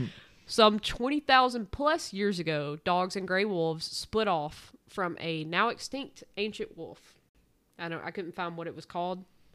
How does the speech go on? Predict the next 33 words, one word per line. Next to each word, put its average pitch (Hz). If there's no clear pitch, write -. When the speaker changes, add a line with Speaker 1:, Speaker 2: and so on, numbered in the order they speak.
Speaker 2:
I'm 165
sure 151
it's 151
out 147
there, 143
but, 165
<sighs> -
so 226
what 240
happened 240
was 208
basically, 196
for 190
some 233
reason, 202
they 202
were 190
all 214
the 180
same, 180
but 180
then 196
gray 196
wolves 180
and 170
a 165
different 254
species 160
split -
off 165
from 147
that -
into 165